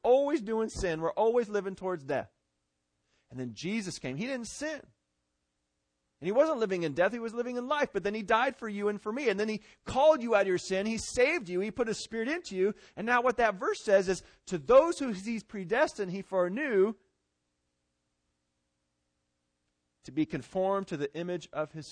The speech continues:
Son." That means he is bringing you to look like Jesus. You're being made to look more holy. You're being made to look more kind, more full of love.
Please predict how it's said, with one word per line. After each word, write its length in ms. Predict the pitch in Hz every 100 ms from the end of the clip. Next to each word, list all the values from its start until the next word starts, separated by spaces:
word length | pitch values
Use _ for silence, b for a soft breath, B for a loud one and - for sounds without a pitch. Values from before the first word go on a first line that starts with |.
| -
Son." 240 | 151 107
That 160 | 139 175
means 260 | 170 143 - b b
he 120 | - 202
is 120 | 156
bringing 440 | 135 196 254 247
you 80 | 190
to 120 | -
look 500 | 185 208 285 247 - - _
like 420 | 170 226 262 - _ 143
Jesus. 1000 | 123 240 294 302 143 139 104 - - - _ _ _ _ _ _ _
You're 140 | 202 254
being 260 | 277 226
made 220 | 247 269
to 80 | 233
look 340 | 220 302 214 - _ _
more 360 | 143 247 320 277
holy. 420 | 185 320 285 190
You're 120 | 185
being 240 | 208 240 233
made 240 | 277 240
to 80 | 233
look 260 | 254 269 b b
more 260 | 165 285 285
kind, 720 | - 254 302 302 269 180 156 b
more 380 | - 190 269 294
full 280 | - 277 302
of 200 | 247 170
love. 640 | 196 277 269 226 160 104